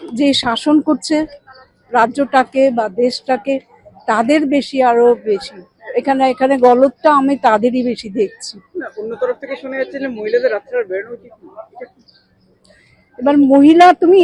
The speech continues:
Speaker 1: এত দূর এগিয়ে নিয়েছো, রামমোহন রায় কোথায় নিয়ে এসছে, আর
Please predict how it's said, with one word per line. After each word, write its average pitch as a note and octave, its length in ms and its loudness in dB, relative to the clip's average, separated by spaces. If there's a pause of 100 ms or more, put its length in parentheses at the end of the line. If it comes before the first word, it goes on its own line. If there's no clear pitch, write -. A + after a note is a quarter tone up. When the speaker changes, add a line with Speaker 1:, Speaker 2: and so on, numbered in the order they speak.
(120)
Speaker 1:
এত C4+ 240 0
দূর G4 380 8
এগিয়ে F4+ 320 8
নিয়েছো, E4 380 6
রামমোহন D4+ 540 8
রায় E4 300 6
কোথায় E4+ 320 4
নিয়ে D#4+ 280 6
এসছে, C#4+ 260 -2 (300)
আর - 120 0